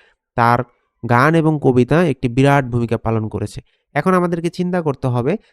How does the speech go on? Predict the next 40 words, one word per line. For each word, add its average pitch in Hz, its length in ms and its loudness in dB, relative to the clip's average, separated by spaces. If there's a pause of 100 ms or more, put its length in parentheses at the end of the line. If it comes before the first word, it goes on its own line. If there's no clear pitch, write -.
(160)
যে 127 60 0
আমাদের 123 380 0
এখানে 139 240 -2
to 214 380 0
তো 156 160 6
লাগবে, 113 320 4
যেহেতু 131 260 2
ইনফিনিটিভ 131 380 0
ফ্রেজ, - 280 -6
তাহলে 131 200 2
আমরা 143 220 0
এখানে 139 220 -2
চোখ 135 220 0
বন্ধ 127 340 0
করে 156 200 2
আগে 113 140 0
to 190 260 2
বসাই। 120 340 0 (460)
to 185 100 4
এর 240 160 6
পরে 147 360 0 (400)
দেখো 120 180 0
আমাদের 139 240 -2
স্বাধীনতা 170 480 0
যুদ্ধে 160 280 -2
কি 208 220 -4
করতে 180 320 2
হয়েছে, 156 300 2
তার 127 200 -2
গানগুলো 131 600 2 (320)
আমাদের 117 380 -2
স্বাধীনতা 117 460 -4
যুদ্ধে 117 320 -6
যারা 110 200 -2
কাজ - 300 -6
করেছে, 123 420 -4
যারা 117 300 -2
যুদ্ধ 117 280 -6
করেছে, 156 380 -2
তাদেরকে 117 500 -2